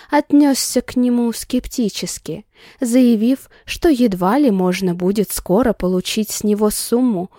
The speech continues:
которую он просит, потому что на его, Мишкин, взгляд, Рыжикова дело плохо. Здоровье-то все вышло,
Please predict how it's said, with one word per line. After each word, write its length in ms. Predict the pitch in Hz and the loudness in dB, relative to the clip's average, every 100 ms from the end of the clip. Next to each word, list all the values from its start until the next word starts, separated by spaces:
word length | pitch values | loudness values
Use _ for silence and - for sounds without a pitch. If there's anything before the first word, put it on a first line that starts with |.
| - _ | -20 _
которую 520 | - 262 240 233 220 | -4 0 2 4 4
он 240 | 233 226 226 | 4 0 0
просит, 580 | 226 208 180 - 190 - _ - - | 0 0 0 -6 -12 -18 _ -16 -2
потому 420 | 247 277 285 285 | 0 2 4 2
что 260 | - - 247 | 0 -2 0
на 180 | 254 262 | 2 2
его, 520 | 294 262 208 160 - _ - | 2 2 0 0 -6 _ -2
Мишкин, 680 | 269 262 208 - - 180 | 2 4 2 -2 -6 -6
взгляд, 540 | 175 - 190 240 285 - _ _ - | -6 -2 0 0 -2 -10 _ _ 0
Рыжикова 720 | 185 240 294 220 - 185 185 | 2 2 2 0 -2 -2 -2
дело 380 | 175 190 190 185 | 0 0 2 -2
плохо. 680 | - 233 214 180 - - - _ _ - | 0 2 2 2 -4 -14 -14 _ _ -10
Здоровье-то 840 | 294 233 226 180 220 240 185 180 | -2 2 4 4 2 2 0 -2
все 360 | - - 196 175 | -6 -4 -4 -2
вышло, 640 | 175 196 214 - 190 | -2 -2 -4 -8 -10